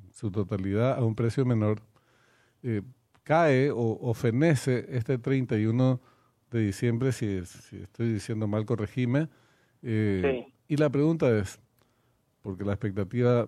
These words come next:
Speaker 1: paraguaya es poder darle continuidad, porque no sale más barata la energía de que contrata la ande en parte, eh,
Speaker 2: Sí.
Speaker 1: y eso permite incluso mantener la tarifa de la ande. Entonces,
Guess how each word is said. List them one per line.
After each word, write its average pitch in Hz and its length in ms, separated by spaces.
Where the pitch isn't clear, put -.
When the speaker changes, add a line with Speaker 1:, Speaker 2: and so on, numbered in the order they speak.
Speaker 1:
paraguaya 113 500
es 113 100
poder 110 360
darle 117 400
continuidad, 104 760
porque 170 180
no 120 100
sale 123 200
más 113 140
barata 104 280
la 101 120
energía 95 440
de 92 140
que - 160
contrata 98 460
la 135 180
ande 123 180
en 101 100
parte, 147 420
eh, 95 520
Speaker 2:
Sí. 131 100
Speaker 1:
y 123 140
eso 139 240
permite 123 440
incluso 123 440
mantener 113 340
la 120 140
tarifa 110 340
de 107 60
la 95 100
ande. 92 200
Entonces, 131 720